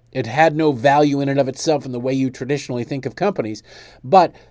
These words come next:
because they had the potential to reach this audience, they were in their houses already and getting carriage on cable news, on cable tel-, on cable television, cable systems,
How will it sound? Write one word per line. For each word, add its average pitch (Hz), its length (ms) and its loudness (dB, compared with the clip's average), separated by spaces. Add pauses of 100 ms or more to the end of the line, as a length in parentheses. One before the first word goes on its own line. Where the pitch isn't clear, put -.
because 147 420 2
they 165 120 8
had 151 200 6
the 147 80 2
potential 151 680 0 (380)
to 160 120 2
reach 156 380 0
this 156 320 4
audience, 170 460 6
they 131 80 0
were 127 140 0
in 180 180 0
their 170 160 2
houses 156 340 4
already 156 420 6
and 127 160 0
getting 151 300 2
carriage 170 640 2
on 143 300 0
cable 165 400 2
news, 151 420 2
on 120 160 0
cable 123 240 0
tel-, 156 260 2
on 107 260 -2
cable 113 300 -6
television, 117 440 0
cable 113 220 -6
systems, 120 420 -6